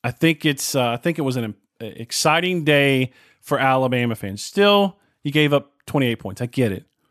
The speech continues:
He gave up way too many yards. Kellen Mond got ninety yards rushing. That's great. That's great. That, that's all well and good. Kellen Mond got the majority of his yards in the fourth quarter. That didn't make it, that, that didn't mean it didn't happen.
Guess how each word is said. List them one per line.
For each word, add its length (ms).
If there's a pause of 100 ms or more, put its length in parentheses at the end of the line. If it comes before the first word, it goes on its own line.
(460)
He 60
gave 160
up 120
way 200
too 160
many 200
yards. 280
Kellen 260
Mond 280
got 180
ninety 580
yards 260
rushing. 240
That's 140
great. 340 (560)
That's 160
great. 260
That, 120
that's 220
all 160
well 200
and 80
good. 380 (600)
Kellen 240
Mond 180
got 160
the 60
majority 640
of 80
his 160
yards 260
in 60
the 80
fourth 240
quarter. 320 (640)
That 100
didn't 180
make 160
it, 140
that, 180 (240)
that 140
didn't 180
mean 160
it 80
didn't 200
happen. 500